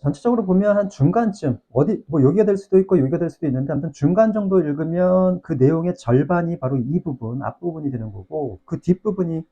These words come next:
요 뒷부분, 여긴지 어딘지 아직 모르겠어요. 일단 읽어봐야 되는데, 이 뒷부분, 중간 정도, 항상 중간 정도에서 문장이 이렇게 두 개로 구성되어 있고, 요 앞부분이 요 부분이고, 이 뒷부분이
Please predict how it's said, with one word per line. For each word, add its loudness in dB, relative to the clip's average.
요 -6
뒷부분, -2
여긴지 0
어딘지 -2
아직 -8
모르겠어요. -12
일단 -16
읽어봐야 -6
되는데, -16
이 -2
뒷부분, 2
중간 2
정도, -2
항상 -6
중간 -2
정도에서 -4
문장이 -2
이렇게 -8
두 -4
개로 4
구성되어 -4
있고, -4
요 4
앞부분이 0
요 2
부분이고, -6
이 -2
뒷부분이 -4